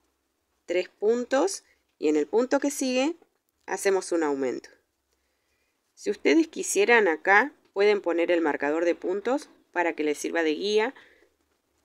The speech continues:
Pero como tenemos una cadenita, que es la altura de un medio punto, es una cadenita, eso hace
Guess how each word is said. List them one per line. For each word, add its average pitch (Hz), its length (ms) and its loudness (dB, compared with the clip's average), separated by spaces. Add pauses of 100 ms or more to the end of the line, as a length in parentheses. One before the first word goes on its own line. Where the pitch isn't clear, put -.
Pero 185 180 2
como 170 200 -2
tenemos 220 440 0
una 220 160 2
cadenita, 220 720 0 (600)
que 160 140 4
es 160 60 2
la 170 80 2
altura 175 320 0
de 185 260 2
un 175 160 0
medio 185 240 0
punto, 202 260 -4
es 202 140 -8
una 170 180 -2
cadenita, 220 600 -2
eso 208 260 -4
hace 202 340 -2